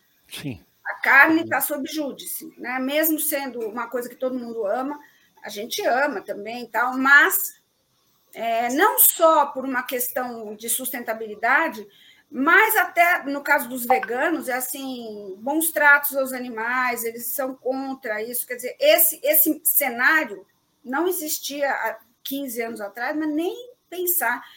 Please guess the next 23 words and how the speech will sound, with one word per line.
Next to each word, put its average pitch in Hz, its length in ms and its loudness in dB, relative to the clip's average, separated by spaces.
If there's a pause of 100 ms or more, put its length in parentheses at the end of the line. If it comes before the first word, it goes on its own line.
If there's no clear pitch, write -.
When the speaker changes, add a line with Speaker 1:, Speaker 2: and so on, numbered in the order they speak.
(220)
Speaker 2:
Eram 330 260 2
restaurantes 320 560 0
muito 339 460 0
específicos, 311 1040 -2
muito, 311 680 0 (540)
ah, 247 540 2 (480)
na 277 260 0
margem 277 840 2 (160)
que 247 140 -14
existiam. 233 640 -8
Agora, 233 580 0 (680)
não 370 340 4
só 330 280 4
existem 269 500 -2
grandes 339 540 0
redes, 240 520 -4
grandes 294 500 0
redes 233 300 -8
de 233 80 -6
hotel 220 380 -8
que - 100 -20
pensam 226 400 -6
nisso, 226 560 -12